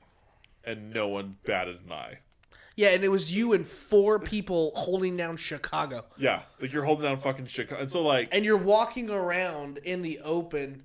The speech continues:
Speaker 1: Yeah, like,
Speaker 2: Just,
Speaker 1: it's
Speaker 2: like,
Speaker 1: no
Speaker 2: walking
Speaker 1: big
Speaker 2: into
Speaker 1: deal.
Speaker 2: businesses and collecting money. <laughs>
Speaker 1: Yeah,
Speaker 2: Like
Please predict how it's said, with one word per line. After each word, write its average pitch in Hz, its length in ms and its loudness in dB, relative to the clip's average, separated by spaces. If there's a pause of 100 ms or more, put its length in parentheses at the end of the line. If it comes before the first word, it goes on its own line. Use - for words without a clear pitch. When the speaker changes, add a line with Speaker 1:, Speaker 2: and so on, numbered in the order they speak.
Speaker 1:
Yeah, 147 260 4
like, 107 60 -12
Speaker 2:
Just, 123 160 2
Speaker 1:
it's 135 80 4
Speaker 2:
like, 202 160 6
Speaker 1:
no 139 100 6
Speaker 2:
walking 240 200 6
Speaker 1:
big 226 80 2
Speaker 2:
into 214 120 2
Speaker 1:
deal. 190 80 2
Speaker 2:
businesses 196 500 0
and 180 100 -6
collecting 170 440 -4
money. 147 320 -8
<laughs> - 300 -12
Speaker 1:
Yeah, - 240 6
Speaker 2:
Like 440 180 2